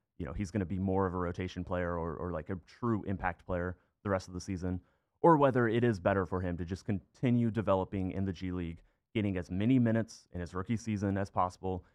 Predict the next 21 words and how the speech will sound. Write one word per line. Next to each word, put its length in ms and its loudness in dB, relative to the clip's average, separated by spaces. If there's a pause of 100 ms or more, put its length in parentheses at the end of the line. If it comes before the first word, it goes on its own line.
(140)
no 100 -2
matter 240 -2
where 200 -4
those 220 -2
minutes 220 -2
are 80 -2
coming 260 -4
from, 300 -4 (560)
and, 500 -4 (160)
you 100 -2
know, 140 0
just 240 -4 (460)
continue 340 2
being 240 2
on 80 2
a 60 2
path 300 0
to 100 0
a 40 -2
player 280 0
that 200 0